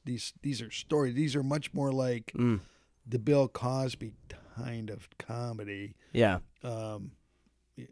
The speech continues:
Speaker 1: you know, uh, where it's a story, and you gotta sit and listen for a while
Speaker 2: Mm.
Speaker 1: to get to the story. So,
Speaker 2: So,
Speaker 1: you know,
Speaker 2: but
Speaker 1: wh-, when I looked at how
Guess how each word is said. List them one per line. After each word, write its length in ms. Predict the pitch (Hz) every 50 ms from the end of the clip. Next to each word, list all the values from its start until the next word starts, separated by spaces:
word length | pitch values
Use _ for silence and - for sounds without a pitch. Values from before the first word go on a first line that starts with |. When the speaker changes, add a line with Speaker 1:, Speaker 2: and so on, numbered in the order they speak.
| 170 143 135
Speaker 1:
you 100 | 135 127
know, 280 | 113 107 101 95 104 117 120 _ -
uh, 300 | 120 117 107 107 104 107
where 460 | 104 104 117 117 117 117 113 113 - _ -
it's 220 | 131 117 - -
a 40 | 113
story, 720 | - - - - 147 139 151 165 160 147 - - - - - - _ _ -
and 180 | 120 120 120 117
you 100 | 120 113
gotta 360 | 110 127 123 123 117 113 107
sit 340 | - - - - 147 139 -
and 180 | 143 127 113 117
listen 400 | 127 139 147 - - 135 127 117
for 320 | 104 - 110 110 113 107
a 120 | 104 104 107
while 580 | 107 107 107 113 113 113 107 98 95 95 95 -
Speaker 2:
Mm. 280 | - 123 120 113 107 95 - - _
Speaker 1:
to 100 | - - 117
get 240 | 110 113 110 - -
to 180 | - 123 117
the 120 | 101 - -
story. 540 | - - - - 127 127 123 110 107 110 135 -
So, 340 | - - 123 117 117 113 113 - - -
Speaker 2:
So, 160 | - - - 180
Speaker 1:
you 40 | 175
know, 100 | 180 175
Speaker 2:
but 160 | 160 175 180
Speaker 1:
wh-, 40 | 175
when 180 | 165 170 180 165
I 80 | 156 156
looked 240 | 156 170 175 - -
at 160 | 160 143 120
how 380 | - 117 139 147 147 143 135